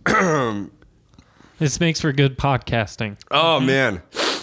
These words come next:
Speaker 1: My nose, my sinuses are clear.
Speaker 2: It's like an A S M R episode 'cause it's Seth chewing and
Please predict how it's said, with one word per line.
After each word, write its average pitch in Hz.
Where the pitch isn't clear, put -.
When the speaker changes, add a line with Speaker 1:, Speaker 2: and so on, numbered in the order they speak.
Speaker 1:
My 101
nose, 98
my 101
sinuses 107
are 71
clear. -
Speaker 2:
It's -
like 190
an 123
A 127
S 117
M 117
R 110
episode 107
'cause 113
it's -
Seth -
chewing 120
and 110